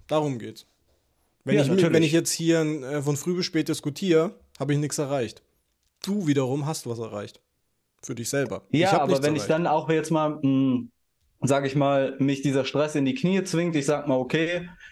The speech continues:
Speaker 2: ich hab jetzt zwei, drei Tage geschafft durchzuziehen oder vier Tage morgens Sport, nicht geraucht und so weiter.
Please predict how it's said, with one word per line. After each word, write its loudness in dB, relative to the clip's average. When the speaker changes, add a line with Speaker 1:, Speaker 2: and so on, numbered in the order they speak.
Speaker 2:
ich 0
hab 0
jetzt -4
zwei, 0
drei 0
Tage 0
geschafft -2
durchzuziehen 0
oder 0
vier 0
Tage 0
morgens 0
Sport, -2
nicht -2
geraucht 0
und 0
so 2
weiter. 0